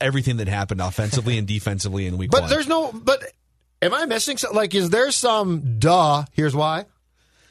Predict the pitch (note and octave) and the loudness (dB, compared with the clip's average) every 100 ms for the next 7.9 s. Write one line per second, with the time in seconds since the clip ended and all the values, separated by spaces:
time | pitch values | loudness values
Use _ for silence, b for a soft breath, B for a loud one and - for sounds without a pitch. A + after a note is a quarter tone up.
0 | _ - E3+ - F3 C#4 A3 F#3 E3+ E3 | _ -4 -4 -2 -2 -2 -2 0 0 2
1 | D3+ D3+ - - C#3 F3 - - A3 B3 | 0 0 -4 -4 -2 -2 -2 0 2 2
2 | G#3+ - - D#3 G#2 G#2 - - - _ | -2 -10 -4 -2 -2 -4 -6 -10 -14 _
3 | B2 D3 D3+ B2 - - C#3+ C3+ - F#3 | -2 0 -2 -4 -12 -4 -4 -2 -2 -2
4 | G3+ _ _ - D3+ D#3 D3+ C#3 - C3 | -2 _ _ -6 -4 -2 -2 -4 -2 -2
5 | A#2+ G#2+ F2+ F#2+ - _ _ _ _ _ | -2 -2 -4 -6 -8 _ _ _ _ _
6 | _ _ - A#2 D#3 D#3+ E3 C#3+ - D#3 | _ _ -8 -2 -2 0 -2 -2 -4 -4
7 | D#3 F#3+ A3+ F3 D#3+ - D3+ C#3+ C#3+ | 0 0 -2 -2 -2 -2 -2 0 -2